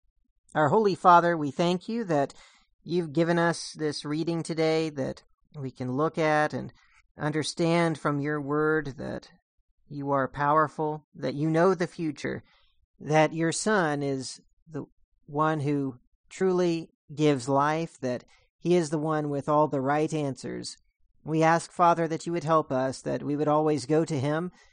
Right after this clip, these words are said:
that we would gain from him the water of life. We pray, Father, that we would have that eternally with you and with him.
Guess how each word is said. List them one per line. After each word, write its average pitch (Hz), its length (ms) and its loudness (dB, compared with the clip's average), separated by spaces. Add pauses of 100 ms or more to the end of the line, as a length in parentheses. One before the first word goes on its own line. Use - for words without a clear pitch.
(340)
that 139 520 2
we 143 180 -4
would 139 280 -4 (180)
gain 156 280 4
from 180 280 -2
him 160 260 -2
the 147 80 2
water 139 380 2
of 123 120 -6
life. 131 460 -4 (320)
We 135 220 -10
pray, 160 260 0
Father, 151 460 6
that 120 240 -8 (440)
we 139 140 -8
would 131 320 -6
have 151 360 0
that 143 260 0
eternally 135 640 -6
with 135 260 -6
you 160 380 0
and 151 140 -4
with 151 180 -6
him. 131 360 -6